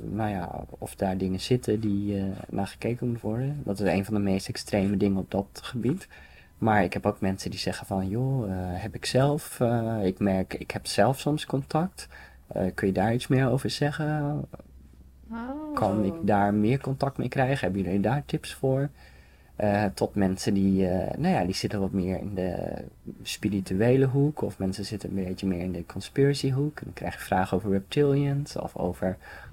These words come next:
Speaker 1: andere energieën. En ik zeg altijd van, "Joh, ik ben in channeling staat. Het is heel belangrijk voor mij dat ik, eh,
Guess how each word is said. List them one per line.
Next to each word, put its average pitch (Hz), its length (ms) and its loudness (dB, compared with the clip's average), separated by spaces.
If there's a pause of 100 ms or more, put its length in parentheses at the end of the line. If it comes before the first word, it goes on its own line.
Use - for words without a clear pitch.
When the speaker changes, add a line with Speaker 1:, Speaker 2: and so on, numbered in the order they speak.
(120)
Speaker 1:
andere 117 340 4
energieën. 120 600 2
En 104 140 4
ik 101 100 2
zeg 135 200 4
altijd 104 360 4
van, 107 220 2 (560)
"Joh, 113 360 6
ik 120 160 2
ben 117 160 4
in 113 160 4
channeling 113 420 2
staat. 151 440 2
Het - 140 -4
is 117 120 -2
heel 120 180 4
belangrijk 110 540 4
voor 110 140 -2
mij 120 400 4
dat 107 220 2
ik, 104 340 0 (120)
eh, 101 480 0